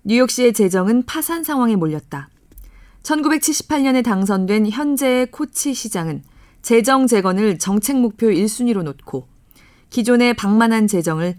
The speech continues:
잇따라 대폭 삭감했다. 생활보호수급자의 자격을 철저하게 검증해서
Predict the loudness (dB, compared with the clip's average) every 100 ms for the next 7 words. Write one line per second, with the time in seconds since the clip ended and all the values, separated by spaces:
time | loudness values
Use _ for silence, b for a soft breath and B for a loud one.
0 | -10 -8 -4 0 2 0 0 -4 -2 -4
1 | -4 -8 -8 -6 -6 -8 -20 -20 _ _
2 | _ _ b b b b -2 0 2 2
3 | 2 0 -4 -2 0 0 2 0 2 4
4 | 4 2 -4 -2 -2 -2 -4 -4 -4 -6
5 | -6 -8